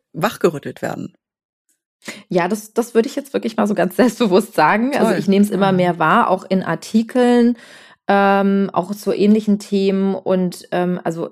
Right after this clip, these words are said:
Speaker 2: das Wort Elterndiskriminierung war ja, keine Ahnung, wenn ich jetzt auch zurück überlege, drei, vier, fünf, sechs, sieben, acht Jahre, also das, das hat man überhaupt nicht benutzt oder vielleicht wa-, war man sogar irritiert oder gedacht so, "Hä, das, wa-, was ist das für ein Problem", ne? Aber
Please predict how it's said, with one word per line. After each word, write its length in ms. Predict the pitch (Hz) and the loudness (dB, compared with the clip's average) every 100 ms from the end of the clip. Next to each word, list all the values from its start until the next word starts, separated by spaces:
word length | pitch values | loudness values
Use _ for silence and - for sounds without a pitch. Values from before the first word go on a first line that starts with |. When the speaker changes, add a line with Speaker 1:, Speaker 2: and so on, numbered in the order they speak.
| - | -10
Speaker 2:
das 420 | - 170 175 - | -8 -6 -4 -2
Wort 180 | 170 - | -4 -2
Elterndiskriminierung 920 | 175 202 185 - 185 185 175 180 170 | -2 -2 -4 -6 -2 -2 -2 -2 -4
war 140 | 165 | -4
ja, 500 | 175 175 175 - - 185 | -2 -2 -2 -6 -10 -14
keine 280 | - 170 | -10 -8
Ahnung, 180 | - 285 | -6 -4
wenn 100 | 185 | -6
ich 80 | - | -6
jetzt 140 | - | -10
auch 140 | - - | -10 -12
zurück 300 | - 165 233 | -6 -4 -2
überlege, 600 | 175 170 160 175 165 - | -2 -2 0 -2 -2 -8
drei, 220 | - 175 | -10 -10
vier, 160 | 175 175 | -8 -10
fünf, 220 | 170 170 | -12 -12
sechs, 200 | - 160 | -12 -10
sieben, 160 | 180 175 | -10 -10
acht 180 | 165 | -10
Jahre, 260 | - 165 196 | -6 -6 -4
also 180 | 190 170 | -6 -8
das, 180 | 175 - | -12 -14
das 200 | 185 - | -16 -10
hat 100 | - | -4
man 140 | 180 | -4
überhaupt 260 | 170 165 - | -4 -10 -10
nicht 140 | - | -8
benutzt 440 | 160 214 - - | 0 0 0 -6
oder 300 | 185 160 156 - - - - | -4 -2 -2 -6 -16 -20 -8
vielleicht 380 | 190 180 - - | -8 -8 -12 -14
wa-, 340 | - 156 - | -8 -6 -6
war 240 | 160 156 147 | -6 -6 -4
man 120 | 156 | -6
sogar 220 | 151 156 | -8 -8
irritiert 480 | 151 151 - 190 - | -10 -12 -2 0 0
oder 180 | - - | -4 -12
gedacht 260 | 156 151 - | -12 -12 -14
so, 80 | - | -14
"Hä, 300 | 143 156 160 | -14 -8 -6
das, 200 | 160 151 - - | -6 -8 -14 -10
wa-, 140 | 156 | -8
was 220 | 160 160 | -8 -10
ist 180 | - - | -10 -10
das 140 | 156 - | -10 -8
für 60 | |
ein 60 | 151 | -10
Problem", 480 | - 151 190 214 151 | -10 -4 0 0 -2
ne? 200 | 185 226 - - - - - | -4 -6 -10 -20 -20 -10 -2
Aber 240 | 170 170 | 0 0